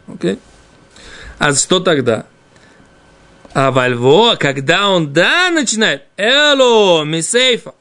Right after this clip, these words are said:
когда вот он, бна, битох, бито. Говорит, вот, говорит, знаете, где, говорит, сложно? Когда он бана, битох, бито. Вот там, ты говоришь, можешь сказать, он построил, взял это бревно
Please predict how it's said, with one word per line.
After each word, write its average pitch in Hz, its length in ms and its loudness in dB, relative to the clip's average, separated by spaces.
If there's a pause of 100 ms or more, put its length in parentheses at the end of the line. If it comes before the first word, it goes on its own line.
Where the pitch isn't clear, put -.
(120)
когда 156 380 -2
вот 165 120 -2
он, 131 360 -8
бна, 185 480 0
битох, 180 340 -2
бито. 160 800 2 (1300)
Говорит, 143 200 -2
вот, 208 180 0
говорит, 160 260 -2
знаете, 170 340 -4
где, 262 120 0
говорит, 220 200 0
сложно? 127 360 0
Когда 131 200 0
он 156 140 0
бана, 147 720 -2
битох, 170 500 0
бито. 147 540 2 (640)
Вот 131 260 -4
там, 320 320 0
ты 240 80 -4
говоришь, 170 260 0
можешь 202 280 0
сказать, 170 440 0 (380)
он 147 140 0
построил, 185 560 0
взял 196 360 0
это 214 140 0
бревно 151 520 -2